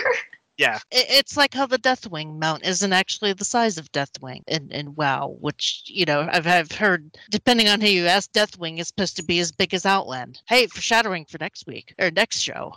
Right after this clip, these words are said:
Speaker 3: Um,
Speaker 2: Um, I would say no to that because Deathwing was technically in Outlands at one point if you play War-,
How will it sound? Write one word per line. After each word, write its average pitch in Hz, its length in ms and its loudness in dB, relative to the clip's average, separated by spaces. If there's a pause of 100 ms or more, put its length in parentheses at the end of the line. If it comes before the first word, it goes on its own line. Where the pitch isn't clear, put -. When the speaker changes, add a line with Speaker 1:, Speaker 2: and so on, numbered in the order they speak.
Speaker 3:
Um, 170 380 0
Speaker 2:
Um, 131 720 -2 (260)
I 131 180 2 (260)
would 123 180 -4
say - 480 -2
no 110 340 -2
to 139 160 -8
that 143 200 4
because 120 320 -6
Deathwing 113 460 -2
was 110 240 -2
technically 113 640 -6
in 120 500 -2
Outlands 160 560 2
at 175 160 2
one 185 220 0
point 196 420 0
if 135 180 -2
you 110 140 -6
play 113 320 0
War-, 110 240 -4